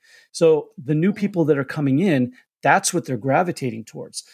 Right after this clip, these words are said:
So do you wanna appeal to the old market who are just getting older and are going to either stop buying comics or die off? Or do you want to appeal to the new readers that are coming in and how they want the format to be for them?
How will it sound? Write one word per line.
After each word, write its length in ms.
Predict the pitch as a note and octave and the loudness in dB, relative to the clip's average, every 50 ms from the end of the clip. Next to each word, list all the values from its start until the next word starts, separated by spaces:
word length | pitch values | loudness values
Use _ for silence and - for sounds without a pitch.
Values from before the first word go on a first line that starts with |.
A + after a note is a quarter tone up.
| _ _ - | _ _ -4
So 280 | - - D3+ C#3+ C#3+ | 0 2 2 2 2
do 140 | B2+ A2+ C#3 | 0 0 0
you 80 | D3+ D#3+ | 2 2
wanna 200 | D#3+ E3 D#3 D#3 | 2 2 2 0
appeal 360 | - - - D#3 D#3 D3+ D3+ | -2 -2 0 2 2 2 2
to 220 | - - E3 D3+ | 0 0 -2 0
the 160 | C3 C#3 B2+ | 0 0 -2
old 320 | - D#3+ C#3+ D3 D3+ C3 B2+ | 0 2 2 2 2 2 2
market 480 | C#3 C3+ C#3 C#3+ - - C#3+ C#3+ C3+ - | 2 2 2 2 2 2 0 0 0 -2
who 440 | - - - D3 C#3 C#3 C#3 C3 B2+ | -4 -2 0 2 2 2 2 0 -2
are 100 | A#2+ B2 | -2 -2
just 260 | A#2 G#2 D3 C3+ - | -2 -2 -2 -2 0
getting 240 | - C#3+ C#3 C3 B2+ | 0 2 4 4 4
older 380 | C3 C3+ C#3 A#2+ C#3+ C#3 - - | 4 4 4 4 4 2 2 0
and 160 | D3 C3+ C3 | -4 -6 -4
are 140 | C3 B2+ B2 | -4 -4 -4
going 280 | G#2+ C#3+ C#3+ C3+ C3 C3 | -4 -2 0 0 0 0
to 200 | - C#3 C3+ C3 | -2 -4 -2 0
either 380 | C3+ C3+ C3 C3 B2+ A#2+ - _ _ _ _ _ _ _ _ - | 0 0 2 2 2 2 0 _ _ _ _ _ _ _ _ -6
stop 360 | - - - D#3 D#3 D3 - | -4 0 4 4 4 4 4
buying 240 | E3+ D#3 D3+ D#3 D3 | 4 2 4 2 2
comics 460 | A2+ C#3 D3 C#3+ D3 D3+ - - - - _ | 2 2 2 4 2 2 0 -2 -6 -8 _
or 140 | E3+ C#3+ C3 | -4 -4 -2
die 260 | A#2 C#3 C3 A#2+ B2 | 0 2 2 4 4
off? 380 | B2+ C#3+ F3+ G#3+ A#3 A#3 - - - | 6 6 4 4 2 0 -4 -6 -4
Or 120 | - D3 | -2 -2
do 140 | C3+ A2+ C3 | -2 -2 -2
you 80 | C#3 C#3 | -2 -2
want 160 | C#3 C#3 C#3+ | 0 0 0
to 60 | C3+ | -2
appeal 420 | B2+ B2+ - - D3 D3 C#3+ C#3 C3 | -2 -4 -4 -2 0 2 2 0 -2
to 460 | - - - D3 C3+ C3+ C3+ B2+ B2 - - - _ _ _ | -4 -4 -2 0 2 2 2 2 0 -6 -16 -20 _ _ _
the 80 | - B2+ | -2 0
new 320 | C3 C3+ C#3 E3 F#3 G#3 G3 | 2 2 4 4 4 4 4
readers 540 | D#3+ D#3+ E3 D#3+ D3+ D#3 D3+ D3 C#3 A2 | 4 2 2 4 4 4 4 2 2 0
that 120 | A#2 C#3+ B2 | 0 0 0
are 80 | C3 | 0
coming 360 | B2+ - - C#3+ C3+ C3 C#3 D#3+ | -2 -4 -4 -2 0 2 2 2
in 260 | E3+ D#3 D3 C#3 C3+ - - - _ - | 4 2 2 0 -2 -6 -14 -20 _ -10
and 120 | C3 B2+ | -8 -8
how 240 | - C#3 D3 C3+ C3 | -4 0 2 2 2
they 280 | A2+ A2+ A2 D3 D#3+ F#3 | 0 0 0 2 2 4
want 280 | E3+ D#3 C#3+ B2+ - | 4 4 2 0 -2
the 80 | - B2 | -6 -10
format 480 | - - D3 D3 D#3 D3 B2+ A2 G#2 - | -8 -4 -2 0 0 0 0 -2 -4 -8
to 100 | - A#2 | -10 -6
be 160 | A#2+ B2 A2+ | -4 -4 -4
for 160 | - - B2+ | -4 -6 -6
them? 240 | G#2+ B2+ C#3 G#2+ | -6 -6 -6 -6